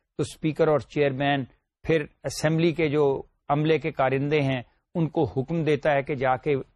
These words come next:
ممبران کو گنو۔ اگر ممبران اس تعداد سے کم ہیں تو اسپیکر کہتا ہے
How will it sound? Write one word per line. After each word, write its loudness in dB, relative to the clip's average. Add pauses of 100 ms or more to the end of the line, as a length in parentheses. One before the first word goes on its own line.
ممبران 0
کو -4
گنو۔ -6 (340)
اگر 2
ممبران 0 (160)
اس -2
تعداد 2 (180)
سے -2
کم 0
ہیں -2 (280)
تو -2
اسپیکر -2
کہتا -2
ہے 0